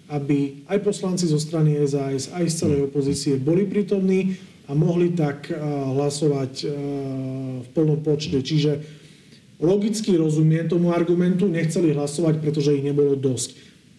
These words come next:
Je to obštrukcia, ale je to legitímny spôsob obštrukcie a je to legitímna politika každej opozičnej strany, čiže ja by som v tom nevidel nič nenormálne, jednoducho opozícia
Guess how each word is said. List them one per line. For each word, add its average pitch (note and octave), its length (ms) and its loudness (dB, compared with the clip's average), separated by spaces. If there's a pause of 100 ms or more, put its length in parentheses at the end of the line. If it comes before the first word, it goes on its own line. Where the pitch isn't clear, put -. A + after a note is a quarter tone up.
(140)
Je D#3+ 200 4
to D#3 240 -2 (200)
obštrukcia, F#3+ 800 0 (360)
ale D3 280 4
je C#3 40 0 (120)
to - 20 2 (260)
legitímny F3 520 2
spôsob D3+ 560 0
obštrukcie F#3 720 0
a E3 80 -2
je D#3+ 160 2
to D#3 120 2 (200)
legitímna F#3 560 2
politika D#3+ 800 2 (160)
každej D#3+ 400 2
opozičnej D#3 400 2
strany, E3 400 -2
čiže D3+ 400 0 (340)
ja F3+ 160 2
by G3 80 4
som F3 240 0
v - 100 -2
tom D3+ 140 0
nevidel D#3+ 400 4
nič D3+ 420 0
nenormálne, D#3+ 640 2
jednoducho C#3+ 560 0
opozícia C#3 640 -2